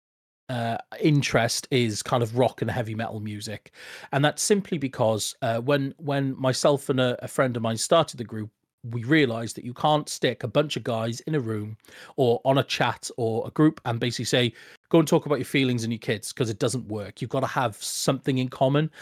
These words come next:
And both me and him are into kind of rock and heavy metal and that. So we said, "Why don't we start a group based on that?" That it's, it's the link that kind of encourages conversation. Um,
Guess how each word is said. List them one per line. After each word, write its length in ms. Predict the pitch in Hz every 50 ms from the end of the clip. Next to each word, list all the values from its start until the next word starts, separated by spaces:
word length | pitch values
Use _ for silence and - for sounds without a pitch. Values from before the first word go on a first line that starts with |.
| - - - -
And 160 | - 131 123 117
both 300 | 139 143 147 - - 147
me 140 | 135 127
and 80 | 123 117
him 280 | 110 120 117 113 120 120 - _
are 120 | 117 117 120
into 240 | 120 123 113 123 110
kind 200 | - 120 110 107
of 60 | 107
rock 200 | 123 117 - -
and 80 | 120 107
heavy 240 | 139 185 147 131 113
metal 260 | 110 101 104 104 107
and 100 | 104 113
that. 180 | 110 110 -
So 100 | - -
we 80 | 113 113
said, 280 | - - 127 123 107 - - - - - _ _ _ _
"Why 140 | 104 107
don't 100 | 101 107
we 80 | 110 120
start 240 | - - 147 139 139
a 40 | 120
group 280 | - 143 147 151 - - _ _ _ _
based 280 | - 143 143 - - 165
on 120 | 151 156
that?" 220 | 175 208 - - _ _ _ -
That 180 | - 147 - -
it's, 280 | 156 147 - - - -
it's 260 | - 160 131 - - -
the 100 | - 131
link 380 | 127 131 147 151 151 - - -
that 180 | 135 110 - _ _
kind 220 | - - 147 131 127
of 100 | 113 131
encourages 600 | 123 123 - - 139 135 143 135 - 156 143 -
conversation. 760 | - 170 165 170 175 - - 190 190 - - 233 240 247 - _ _ - - _ _ _ _ _
Um, 640 | - 143 135 131 127 123 120 123 120 117 120 120